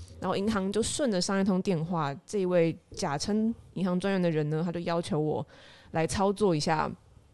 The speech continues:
后续的手续，让我的账户不会因为前一通电话的事情被扣款。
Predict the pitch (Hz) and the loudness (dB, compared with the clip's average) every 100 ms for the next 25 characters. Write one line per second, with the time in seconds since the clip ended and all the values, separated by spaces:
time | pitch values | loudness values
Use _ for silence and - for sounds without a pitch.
0 | _ _ _ - 220 185 190 175 180 190 | _ _ _ -4 2 4 4 4 2 2
1 | 165 196 196 170 135 - 104 67 - 180 | 4 4 4 2 -2 -2 -4 -4 -4 -2
2 | 165 170 - 156 180 165 165 170 156 - | 0 -2 -2 -2 0 0 -2 -2 -2 -8
3 | _ - 170 180 180 180 170 175 151 - | _ -4 -2 -2 -4 -2 -2 0 -2 -4
4 | - 160 - - - - | -6 -8 -10 -8 -8 -8